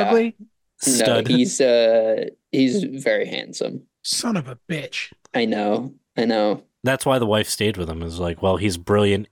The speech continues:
Speaker 3: and he's good looking. I don't care if he's not here. I just have to
Speaker 2: Great
Speaker 3: show people this,
Speaker 2: hair.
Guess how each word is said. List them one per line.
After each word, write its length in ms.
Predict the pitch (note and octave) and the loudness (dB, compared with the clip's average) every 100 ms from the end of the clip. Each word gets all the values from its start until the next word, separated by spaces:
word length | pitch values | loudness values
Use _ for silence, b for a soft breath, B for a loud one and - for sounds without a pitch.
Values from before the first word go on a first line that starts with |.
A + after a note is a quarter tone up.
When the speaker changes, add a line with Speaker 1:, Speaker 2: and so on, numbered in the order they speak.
| - | -8
Speaker 3:
and 340 | G#2+ G#2 G2 | -4 -4 -6
he's 260 | - F#2 - | -6 -8 -6
good 180 | G#2 F#2 | -6 -4
looking. 360 | F2+ - F2 | -4 -4 -6
I 60 | F#2 | -4
don't 160 | F#2+ | -4
care 160 | - G2 | -2 -2
if 80 | F2+ | -2
he's 140 | F2 | -4
not 180 | E2 E2 | -6 -6
here. 280 | F2 E2 - b b b | -8 -12 -14 b b b
I 40 | A#2 | -4
just 100 | - | 0
have 100 | B2 | 2
to 60 | |
Speaker 2:
Great 100 | A2+ | 2
Speaker 3:
show 80 | A#2 | 2
people 320 | G#2+ B2+ B2 | 0 0 2
this, 240 | B2 B2 A#2+ | 4 4 2
Speaker 2:
hair. 140 | B2+ | -2